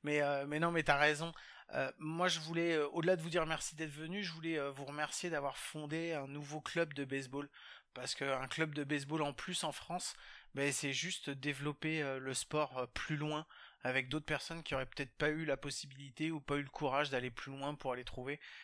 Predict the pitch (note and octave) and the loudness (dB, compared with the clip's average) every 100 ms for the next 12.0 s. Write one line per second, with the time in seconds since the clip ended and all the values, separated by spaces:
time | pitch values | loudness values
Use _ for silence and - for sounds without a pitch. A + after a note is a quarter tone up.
0 | - - C3+ B2+ B2+ B2+ E3 - - C#3 | -6 2 6 6 2 0 -2 -2 -4 -4
1 | C#3 - E3+ - - C3 C3 - C3 - | -2 0 0 0 2 4 2 -2 -8 -8
2 | B2+ A#2+ A#2+ C#3 B2 C3 B2+ D3 D3 B2 | -10 -10 -8 -4 -2 -4 -4 0 2 2
3 | B2 B2+ - - - C#3+ C#3 B2 - B2 | 2 -4 -8 -8 -2 -2 -2 -6 -4 -2
4 | - D#3+ D#3 B2+ B2 B2 - - - - | -2 -4 -4 -4 -4 -6 -12 -14 -14 -6
5 | C#3 B2 C3+ C3+ C3+ D3 D3 C#3+ - - | -6 -2 -2 -2 -2 0 0 0 -4 -6
6 | C#3+ - F3 - C3+ B2+ A#2+ A#2+ A2 - | -8 -6 -6 -2 0 0 -2 -6 -4 2
7 | C#3+ D3 B2 A#2 - B2 B2 A#2+ A#2 D3+ | 6 6 4 -2 -8 -6 -6 -6 -4 -2
8 | D#3+ C3+ C3 C3 - B2+ - - E3 D3 | -2 -4 -6 -4 -2 -2 -4 -4 -4 -4
9 | B2+ B2 B2 B2 A#2+ A2+ A2+ A#2 A#2 A#2+ | -6 -8 -12 -8 -6 -6 -8 -10 -8 -8
10 | A2+ - C#3 D3 A2+ - - - A2 B2 | -4 -4 -4 -6 -6 -10 -14 -16 -6 -4
11 | - - C3+ C3 - C3+ B2+ B2 A#2+ C#3 | -4 -6 -8 -8 -6 -6 -2 -2 2 0